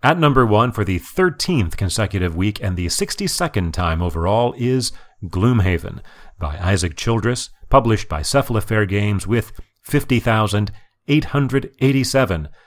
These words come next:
a mere seven hundred thirty more than Escape Plan, on a gain of six hundred thirteen, or one point two percent.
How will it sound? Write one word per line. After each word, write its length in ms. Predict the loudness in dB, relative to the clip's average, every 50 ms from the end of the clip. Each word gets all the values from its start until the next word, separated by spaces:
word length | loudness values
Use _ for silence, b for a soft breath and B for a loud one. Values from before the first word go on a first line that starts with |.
| b b b
a 100 | b -2
mere 320 | 0 2 2 2 2 0 0
seven 380 | 0 0 -2 -2 0 0 -2
hundred 420 | 0 0 0 0 0 -2 -4 -4 -6
thirty 680 | -10 -14 -8 -2 0 0 0 0 0 -4 -8 -10 -18 b b b b b b b
more 380 | -4 0 2 4 4 4 4 2
than 300 | 2 0 0 0 -2 -2
Escape 500 | -4 -4 -4 -2 -2 -2 -2 -2 -2 -4
Plan, 380 | -2 -2 -2 -4 -4 -6 -6 b b b b b b b
on 140 | b -4 -4
a 40 | -2
gain 380 | 0 2 2 4 4 4 2 2
of 200 | 0 -2 -4 -8 -12
six 320 | -8 -4 -2 -2 -2 -2 -2
hundred 340 | -2 -2 -2 -2 -4 -6
thirteen, 640 | -4 -4 -2 -2 -2 -2 -4 -2 -2 0 0 0 -2
or 240 | -4 -4 -6 -6 -6
one 320 | -4 -2 -2 -2 0 0
point 340 | 0 0 0 -2 -2 -8 -10
two 280 | -6 -4 -2 -2 -2 -2
percent. 520 | -4 -6 -4 -2 -2 -2 -2 -2 -4 -10